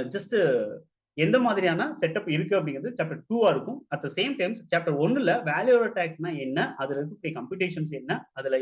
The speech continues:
எந்த மாதிரியான பேமெண்ட் ப்ராசஸ் இருக்கு அப்படிங்கிறது சாப்டர் ஒன்னாவும், சாப்டர் டூ அப்படிங்கிறது அதை எப்படி Tally-ல நம்ம செட் பண்றது, அதுக்கான எனேபிளிங் ப்ராசஸ் என்ன அப்படிங்கிறது சாப்டர் டூல வந்து உங்களுக்கு கவர் பண்ணுவாங்க. சாப்டர் த்ரீல வந்து purchase bill and purchase return சம்பந்தப்பட்ட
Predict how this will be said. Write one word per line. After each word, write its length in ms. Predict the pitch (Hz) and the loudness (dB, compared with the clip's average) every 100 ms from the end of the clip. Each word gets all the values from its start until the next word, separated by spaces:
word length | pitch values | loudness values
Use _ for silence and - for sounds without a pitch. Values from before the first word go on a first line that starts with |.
| 131 | 0
எந்த 120 | 165 214 | -2 -2
மாதிரியான 320 | 190 156 139 - | -2 -2 -2 -2
பேமெண்ட் 320 | 156 180 170 | -2 -2 -2
ப்ராசஸ் 360 | 139 120 139 131 131 | -2 -2 -4 -10 -4
இருக்கு 200 | 160 165 | 2 2
அப்படிங்கிறது 360 | 135 123 135 143 | 2 -4 -8 -6
சாப்டர் 220 | 123 113 107 | -6 -8 -10
ஒன்னாவும், 380 | 127 147 120 220 - _ _ _ | 0 0 0 -4 -8 _ _ _
சாப்டர் 240 | 233 226 - | -2 -2 0
டூ 80 | 302 349 | 4 4
அப்படிங்கிறது 440 | 254 196 170 160 247 139 | 4 2 4 4 2 0
அதை 120 | 147 285 220 | 0 0 -6
எப்படி 180 | 208 220 | -8 -6
Tally-ல 400 | 165 190 190 151 185 | -2 -2 0 0 0
நம்ம 180 | 123 156 156 | -2 -4 -6
செட் 180 | 156 - | -2 2
பண்றது, 360 | 226 160 143 139 120 | 2 2 2 2 0
அதுக்கான 320 | 127 131 127 120 | -4 -8 -6 -4
எனேபிளிங் 380 | 135 202 208 202 160 | -4 -4 -4 -6 -6
ப்ராசஸ் 360 | 147 202 202 165 143 | -6 -6 -8 -8 -6
என்ன 140 | 151 156 | -4 -4
அப்படிங்கிறது 340 | 143 120 180 139 | -6 -14 -12 -10
சாப்டர் 220 | - 120 - | -10 -12 -8
டூல 160 | 190 185 | 0 0
வந்து 140 | 131 - | 0 -4
உங்களுக்கு 220 | 120 120 | -8 -4
கவர் 180 | 123 127 | -4 -4
பண்ணுவாங்க. 320 | 127 110 110 247 - _ _ _ _ _ _ _ - | -6 -6 -2 -2 -4 _ _ _ _ _ _ _ 0
சாப்டர் 260 | 277 240 - | 0 0 -2
த்ரீல 280 | 320 359 262 | 2 4 4
வந்து 140 | 190 240 240 | 2 0 0
purchase 340 | - 330 277 214 | 0 -2 -2 -2
bill 140 | 240 - 160 | -4 -2 -2
and 100 | 165 202 | 0 0
purchase 340 | 220 - 233 175 160 | -2 -2 -4 -2 -2
return 260 | 160 294 226 | 0 0 0
சம்பந்தப்பட்ட 640 | 165 165 160 160 139 - | -2 2 2 2 -2 2